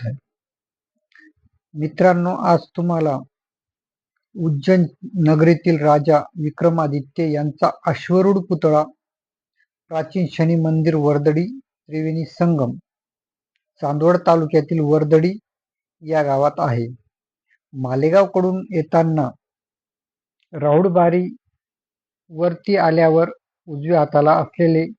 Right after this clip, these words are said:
हे प्राचीन शनी मंदिर व तिथे असलेल्या विक्रमादित्य राजांचा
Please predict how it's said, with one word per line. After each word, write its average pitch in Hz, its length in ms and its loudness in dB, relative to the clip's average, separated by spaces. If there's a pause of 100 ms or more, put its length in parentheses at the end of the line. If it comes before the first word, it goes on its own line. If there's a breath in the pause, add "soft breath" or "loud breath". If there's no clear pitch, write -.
(600)
हे 156 220 -6
प्राचीन 202 720 -2 (680)
शनी 165 320 -2
मंदिर 143 400 -2 (1000)
व 165 300 -4
तिथे 175 280 -4
असलेल्या 170 560 2 (180)
विक्रमादित्य 170 1160 -4 (280)
राजांचा 156 600 0